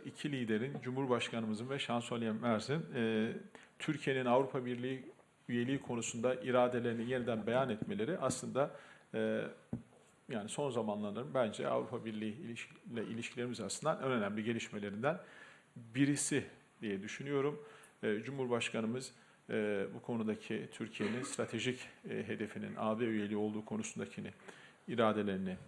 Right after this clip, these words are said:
beyan etmişlerdir. E, Şansölye Merz de, e, Almanya'nın Türkiye'nin Avrupa Birliği ile ilgili üyelik konusunda,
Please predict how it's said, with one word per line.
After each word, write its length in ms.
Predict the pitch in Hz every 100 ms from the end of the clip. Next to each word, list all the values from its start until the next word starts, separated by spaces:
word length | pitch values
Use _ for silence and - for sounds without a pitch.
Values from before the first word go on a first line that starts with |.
| -
beyan 220 | 107 110 120
etmişlerdir. 680 | 123 - - 123 120 151 - - - -
E, 280 | 110 104 104 98 95 92
Şansölye 580 | - 117 110 110 104 101
Merz 340 | 117 113 -
de, 180 | 131 143 -
e, 360 | 117 104 101 110
Almanya'nın 640 | 120 113 123 117 104 143 180 - - - -
Türkiye'nin 520 | - 120 - 113 143 151 -
Avrupa 440 | 117 123 120 110 107
Birliği 280 | 110 117
ile 200 | 107 101 98 - - _ _ _ _ _
ilgili 360 | 127 110 104 95
üyelik 540 | 117 117 107 - -
konusunda, 600 | - 135 - - 104 139